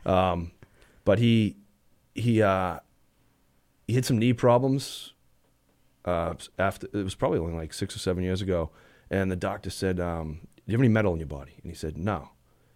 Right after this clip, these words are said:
And I said, "You sure?" He said, "Yeah." So they took an X-ray of his knee prior to doing any work on him, and, like, hey, the cam-, doctor comes back and says, "Hey,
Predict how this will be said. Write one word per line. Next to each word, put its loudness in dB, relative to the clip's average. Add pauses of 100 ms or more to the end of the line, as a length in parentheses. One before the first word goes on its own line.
(120)
And -4 (260)
I -12
said, -2
"You -2
sure?" 4
He -20
said, -4
"Yeah." 0 (400)
So -4
they 2
took 0
an -2
X-ray 0 (420)
of 2
his 0
knee 0
prior 0
to 0
doing 0
any -2
work -2
on -4
him, -6
and, -6 (460)
like, -2
hey, 0
the -8
cam-, -2
doctor 0
comes -6
back -4
and -10
says, -12
"Hey, -6